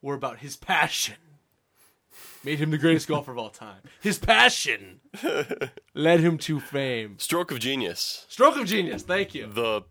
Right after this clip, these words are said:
Speaker 2: Bobby something
Speaker 1: The
Speaker 2: story.
Speaker 1: Bobby something story.
Speaker 2: <laughs>
Speaker 1: If you know the something, give us a call. Four three two, three eight nine three. We don't know. We're not in front of a computer either. Or we'd go to I M D B,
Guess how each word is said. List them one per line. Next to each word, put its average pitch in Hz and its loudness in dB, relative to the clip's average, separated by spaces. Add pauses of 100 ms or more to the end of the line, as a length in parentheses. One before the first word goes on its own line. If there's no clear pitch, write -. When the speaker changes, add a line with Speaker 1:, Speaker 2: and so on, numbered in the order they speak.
(120)
Speaker 2:
Bobby 98 -4
something 87 -6
Speaker 1:
The - -18
Speaker 2:
story. - -8
Speaker 1:
Bobby 190 4
something 175 -2
story. 151 -2
Speaker 2:
<laughs> 185 -6
Speaker 1:
If 165 -2
you 214 0
know 269 8
the 233 2
something, 185 4
give 160 0
us 156 -4
a 160 -4
call. 156 0
Four 156 -2
three 151 -8
two, 135 -8
three 135 -10
eight 123 -6
nine 113 -8
three. 113 -10 (380)
We 135 -6
don't 117 -4
know. 101 -10
We're 147 -2
not 233 2
in 214 -2
front 170 -4
of 127 -14
a - -18
computer 113 -12
either. 104 -14 (140)
Or 156 -10
we'd 131 -12
go 120 -6
to 123 -6 (100)
I 110 -12
M 107 -14
D 120 -12
B, 190 -10